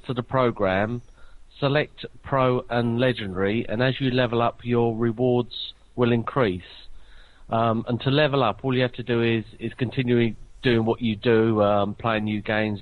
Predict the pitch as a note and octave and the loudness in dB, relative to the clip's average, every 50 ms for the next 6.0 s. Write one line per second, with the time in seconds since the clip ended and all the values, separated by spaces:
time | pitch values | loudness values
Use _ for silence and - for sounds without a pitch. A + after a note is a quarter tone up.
0 | - - A2 A2 A2 G#2+ G#2 - - G#2+ G#2 G2+ - - G#2+ G2+ G2 G2 - - | -4 -2 -2 -2 0 -2 -4 -6 -6 -6 -6 -6 -4 -2 -2 -2 -2 -4 -8 -10
1 | - G#2 G#2+ G#2 G#2 G2+ G2+ G2+ F#2+ F#2+ - - - - - - - A2+ G#2+ G#2 | -8 -6 -2 0 2 2 2 2 -2 -4 -10 -20 -20 -20 -12 -6 -2 0 2 2
2 | G#2 G2+ - - A2 G#2+ G#2 G2 G2+ G#2+ G#2 G#2 G#2 G#2 G2+ G#2 G#2 - - - | 0 0 -2 0 0 0 0 0 0 0 0 0 0 -2 -4 -6 -8 -10 -14 -20
3 | - - - - - - G2 G2 G2 G2 G2 G2 F2+ - - - - - A2 G#2+ | -20 -20 -20 -20 -10 -4 -2 0 2 2 2 2 0 -2 -8 -8 -4 -2 -2 0
4 | G#2 G#2 G#2 G#2 G#2+ G2+ G#2 G#2+ G#2 G#2 G#2 G2 G#2+ G2+ F#2+ - - A2+ A2 F#2 | 0 0 0 0 0 -2 -2 -2 -2 -2 -2 -4 -6 -8 -8 -6 -6 -6 -4 -4
5 | G#2 G2+ F#2+ - A#2 G#2 G2+ F#2+ G#2+ G2+ G2+ - - G#2+ G2+ F#2 F#2 F2+ F2+ | -8 -10 -4 -2 0 0 0 -2 -4 -4 -4 -2 0 0 0 0 0 -2 -2